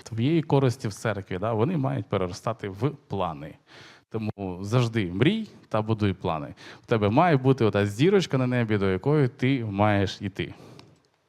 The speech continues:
І до чого я це все? Я от казав, що я місяць,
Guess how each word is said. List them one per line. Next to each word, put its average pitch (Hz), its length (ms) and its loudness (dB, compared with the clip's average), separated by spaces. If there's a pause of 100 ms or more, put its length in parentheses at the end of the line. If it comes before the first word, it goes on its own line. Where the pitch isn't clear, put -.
(2750)
І 151 40 -16
до 135 100 -4
чого 151 300 8
я 101 80 4
це 92 120 -4
все? 78 260 -10 (280)
Я 139 140 4
от 160 140 4
казав, 143 300 2
що - 180 -6
я 107 440 2 (1120)
місяць, 143 680 4